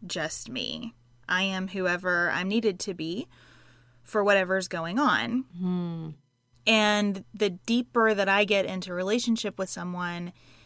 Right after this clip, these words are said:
Speaker 1: when I start to recognize, and I mean, I create this, I'm not blaming anybody, but when I start to recognize, oh, they really expect me to keep filling that role,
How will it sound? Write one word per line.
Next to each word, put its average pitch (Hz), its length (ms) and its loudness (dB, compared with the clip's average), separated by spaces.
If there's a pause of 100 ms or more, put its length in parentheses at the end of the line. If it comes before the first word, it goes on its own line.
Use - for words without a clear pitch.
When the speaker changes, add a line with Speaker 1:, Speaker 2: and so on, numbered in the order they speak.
(160)
Speaker 1:
when 220 180 4
I 233 140 10
start 226 400 6
to 190 380 0
recognize, 185 1120 -2 (180)
and 208 80 2
I 220 80 4
mean, 240 140 6
I 277 100 4
create 185 420 -2
this, - 300 -4
I'm 220 60 -2
not 233 120 0
blaming 175 360 -2
anybody, 226 500 -8 (320)
but 208 120 10
when 214 100 4
I 233 100 6
start 233 280 4
to 202 120 -4
recognize, 175 800 -4 (100)
oh, 190 540 6 (460)
they 214 160 8
really 240 280 6
expect - 600 0
me 190 120 -4
to 180 60 -2
keep - 240 -6
filling 165 360 -4
that 156 200 -2
role, 175 440 -2